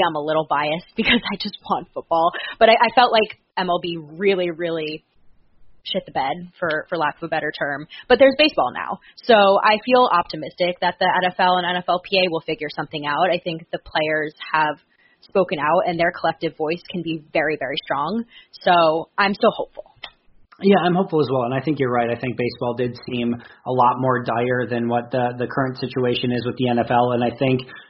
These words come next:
Speaker 2: you know, ultimately it seems like there's just too much money out there to not make this work in some capacity.
Speaker 1: Yeah.
Speaker 2: Um, and I think there's, you know, obviously people are, are yearning for football. They want football. And it, it just seems like something that will eventually get done. But, you know, it just, it makes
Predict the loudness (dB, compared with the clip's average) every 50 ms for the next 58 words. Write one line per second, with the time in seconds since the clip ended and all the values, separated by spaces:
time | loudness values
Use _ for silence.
0 | -6 -2 0 0 2 2 2 0 2 2 0 0 2 2 2 2 2 0 0 -2
1 | -2 -2 0 0 -2 0 0 -2 -2 0 -2 -4 -4 -4 -10 -2 2 2 4 4
2 | 2 0 -2 -6 -4 0 2 2 4 4 4 4 2 0 2 2 2 2 2 2
3 | 0 0 2 2 2 2 0 0 -2 -4 -4 -2 -2 -4 -4 -4 -2 -2 -2 0
4 | 0 -2 0 0 0 0 0 -2 -2 -2 -2 -2 -2 -2 -2 0 2 2 2 0
5 | -2 -8 -20 -20 -18 _ -4 -2 0 2 2 2 2 0 -4 -4 -2 -2 -2 -2
6 | -2 -4 -2 -2 -2 -4 -2 -2 0 0 0 0 0 2 0 0 2 0 -2 0
7 | 0 2 2 4 4 4 2 0 -2 -6 -16 -20 -20 _ -2 0 2 4 6 6
8 | 6 6 4 2 0 -4 -4 -4 -4 -4 -2 -2 -2 -2 -2 -4 -4 -6 -6 -6
9 | -8 -10 -8 -6 -4 -4 -4 -4 -4 -6 -6 -4 -4 -4 -4 -6 -6 -8 -8 -8
10 | -4 -4 -4 -4 -2 0 0 0 0 0 -2 -2 -2 -2 -2 0 0 -2 0 0
11 | 0 0 2 0 0 0 -2 0 -2 0 2 0 0 0 0 0 2 0 2 0
12 | 0 -2 -4 -10 -18 -18 -20 -18 -14 -12 -8 -4 -4 -2 0 0 0 0 0 -2
13 | -2 -2 -4 -4 -4 -2 -2 0 2 2 2 2